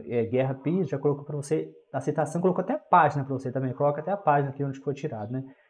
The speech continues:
Lembrando que a, a, uma vez eu vi as pessoas, uma pessoa perguntando pra mim nas redes sociais como que eu cito o Kindle, né? A melhor forma de citar um Kindle é isso, porque o, o Kindle,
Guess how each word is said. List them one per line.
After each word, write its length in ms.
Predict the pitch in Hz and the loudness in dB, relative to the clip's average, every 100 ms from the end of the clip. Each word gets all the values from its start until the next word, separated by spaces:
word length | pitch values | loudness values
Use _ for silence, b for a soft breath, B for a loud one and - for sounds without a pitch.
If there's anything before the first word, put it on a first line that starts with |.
| B | B
Lembrando 280 | 160 160 214 | 2 6 6
que 60 | 247 | 4
a, 160 | - - | 0 2
a, 340 | 151 139 135 131 | 8 10 10 8
uma 140 | 156 | 6
vez 140 | 151 | 6
eu 120 | 165 143 | 4 2
vi 160 | 143 | 4
as 80 | 147 | 2
pessoas, 280 | 147 131 139 | 2 -4 -2
uma 120 | 139 | -2
pessoa 280 | 135 131 135 | -2 -6 -2
perguntando 340 | 143 123 131 | -2 -2 -4
pra 100 | 127 | -4
mim 60 | 127 | -4
nas 80 | 123 | -2
redes 160 | 123 | -4
sociais 260 | 123 139 147 | 0 0 0
como 200 | - 180 | 0 0
que 80 | 196 | 0
eu 40 | |
cito 400 | 185 - 165 160 | -2 -2 -2 -2
o 20 | |
Kindle, 360 | - - 131 113 | -10 -2 0 2
né? 220 | 113 139 - b b b b - | -2 -6 -16 b b b b 2
A 80 | |
melhor 200 | 151 240 | 6 6
forma 200 | 269 240 | 6 6
de 60 | 226 | 6
citar 280 | 190 - 143 | 2 2 2
um 100 | 135 | 2
Kindle 440 | - 208 226 135 | 2 4 6 6
é 140 | 143 208 | 4 4
isso, 360 | 202 - 123 - | 2 0 -10 -6
porque 280 | 147 151 175 | -6 2 4
o, 200 | 175 175 - | 4 -2 -6
o 100 | 156 | -6
Kindle, 640 | - 226 262 190 135 131 | 2 6 8 8 6 2